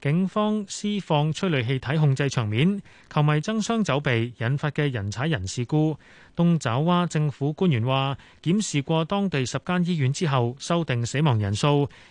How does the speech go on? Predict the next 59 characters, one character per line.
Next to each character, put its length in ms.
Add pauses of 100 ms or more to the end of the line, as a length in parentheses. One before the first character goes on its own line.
由 220
原 220
先 320
嘅 180
一 160 (100)
百 180
七 160
十 180
四 140
人 320
下 160
調 220
至 160
到 160
一 100
百 160
二 280
十 120
五 160
人。 320 (580)
總 220
統 240
佐 260
科 180
維 260
多 180
多 220
下 160
令 280 (240)
暫 220
停 260
頂 160
級 120
聯 240
賽 140
嘅 120
所 160
有 140
賽 200
事， 320 (280)
直 100
至 160
到 140
完 320
成 340
評 260
估 200
賽 200
事 200
嘅 220
安 120
全 180
性。 320 (680)
國 140
際 240
足 140
協 120
主 220
席 180